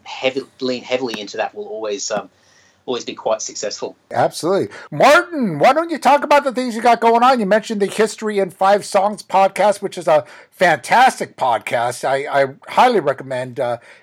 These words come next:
Speaker 2: everyone check that out. And you've got many books, and I'm just seeing here on your website, you've now got paintings. Uh, so <laughs> I didn't realize you were a painter as well. What, what don't you do, Martin?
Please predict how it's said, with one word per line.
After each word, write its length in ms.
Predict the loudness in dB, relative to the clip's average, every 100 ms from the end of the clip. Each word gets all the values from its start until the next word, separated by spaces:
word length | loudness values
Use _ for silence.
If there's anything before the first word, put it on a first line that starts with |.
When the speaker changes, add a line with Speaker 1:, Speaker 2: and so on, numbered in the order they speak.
| 0
Speaker 2:
everyone 420 | 0 2 -2 -2
check 280 | 0 -2 2
that 180 | 2 4
out. 280 | 4 4
And 160 | 0 -6
you've 140 | -6
got 280 | 2 2 2
many 440 | -6 -2 0 0 -2
books, 400 | 0 0 0 -2
and 160 | 0
I'm 140 | 0 -2
just 220 | -6 -10
seeing 320 | -10 -8 -8
here 220 | -4 -2
on 220 | 0 0
your 160 | 0 -2
website, 640 | 0 -2 -4 -6 -4 -6 -14 -20 _
you've 280 | -8 -8 -2
now 200 | 0 2
got 300 | 2 0 0
paintings. 1120 | -18 -6 -4 -4 -10 -10 -10 -12 -20 -20 -20 _ -20 -20 -10
Uh, 380 | -4 0 0
so 380 | 0 0 2 2
<laughs> 20 | 4
I 540 | 2 0 -8 0 2
didn't 240 | 2 -2
realize 460 | 2 2 2 0 0
you 100 | 0
were 80 | 0
a 60 |
painter 400 | 2 -2 -4 -6
as 80 | -4
well. 160 | -2 0
What, 340 | 2 2 0
what 380 | -2 0 0 _
don't 340 | 2 2 -2
you 120 | -4 -2
do, 200 | -2 -4
Martin? 460 | -2 -2 -4 -18